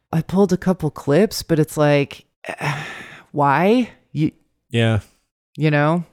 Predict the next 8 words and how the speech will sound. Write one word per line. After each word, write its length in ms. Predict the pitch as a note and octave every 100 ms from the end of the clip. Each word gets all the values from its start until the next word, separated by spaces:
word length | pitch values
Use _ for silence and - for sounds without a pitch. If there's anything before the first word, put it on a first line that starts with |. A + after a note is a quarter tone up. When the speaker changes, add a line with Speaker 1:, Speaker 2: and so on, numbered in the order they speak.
| _ _ _ _ _ _ _ _
Speaker 1:
he's 320 | D#3+ F3+ - _ _ - _
fine 640 | - E3 B2+ A2+ A#2 F3+ G3+ _ _ _ _
in 220 | E3 D#3+
the 420 | D#3 D#3 D3 D3 - _ _ _ -
opening 460 | C#3 - D3+ C3+
scenes 480 | B2+ - B2+ B2+ -
where 240 | B2+ A#2+ B2
they're, 380 | B2 A#2+ A#2+